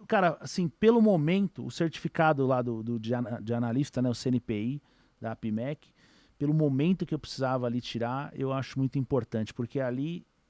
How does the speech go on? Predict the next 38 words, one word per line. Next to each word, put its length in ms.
se 160
eu 40
tirasse, 420
ia 60
mudar 220
a 20
minha 180
vida 240
de 120
fato, 360
porque 140
eu 80
ia 120
ter 120
uma 100
condição 400
melhor, 460
ia 100
poder 260
ganhar 300
mais, 460
né? 160
Ia 100
ser, 220
ia 120
ter 120
um 100
cargo 360
legal 400
dentro 180
de 60
uma 120
corretora, 460
ser 140
o 20
responsável 640
de 100
análise. 460